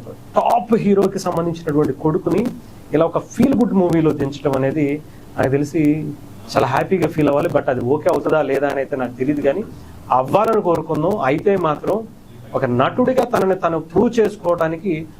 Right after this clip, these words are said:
ఒక మంచి డైరెక్టర్ చేతిలో పడినటువంటి అవకాశం అయితే కనిపిస్తుంది. Even ఆయన కట్అవుట్కి, ఆయన, ఆయనకున్నటువంటి ఫిజిక్కి, ఆ లుక్స్కి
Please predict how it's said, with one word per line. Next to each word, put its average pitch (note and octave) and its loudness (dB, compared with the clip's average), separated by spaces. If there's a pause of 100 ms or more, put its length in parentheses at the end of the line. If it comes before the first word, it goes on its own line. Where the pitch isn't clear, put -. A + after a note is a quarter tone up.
(160)
ఒక - -8
మంచి G#3+ 0 (240)
డైరెక్టర్ G3+ 0
చేతిలో E3+ 0
పడినటువంటి C#3 -4
అవకాశం A#2+ -4
అయితే A#2 -6
కనిపిస్తుంది. - -10
Even B2+ 2
ఆయన C3 0
కట్అవుట్కి, E3+ 0
ఆయన, D3+ 0 (600)
ఆయనకున్నటువంటి D3+ 0
ఫిజిక్కి, D3+ 0
ఆ D3+ 4
లుక్స్కి D#3 0